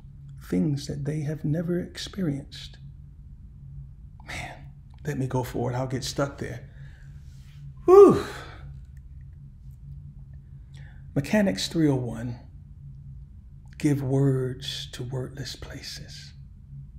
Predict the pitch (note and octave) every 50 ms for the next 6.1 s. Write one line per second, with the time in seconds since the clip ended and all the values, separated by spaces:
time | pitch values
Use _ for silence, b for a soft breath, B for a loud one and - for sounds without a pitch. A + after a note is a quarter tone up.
0 | - - - - - - - - - - - - - - - D3+ - C#3+ C3 B2
1 | A#2+ B2+ C3+ C#3+ C3 A#2+ A#2+ A#2+ B2 - - - - - - B2+ A#2+ B2 B2 B2+
2 | B2 A#2+ - - - - - - - - - - - - - - - - - -
3 | - - - - - - - - - - - - - G3+ E3 - - - - -
4 | - - - - - - - - - - - - F#3+ A3 A#3+ G#3 E3 E3 D#3 D#3
5 | - D#3 - - - C#3 B2 B2+ B2+ B2+ - A#2 A2+ A#2+ A#2 - - B2+ B2 B2
6 | A#2+ B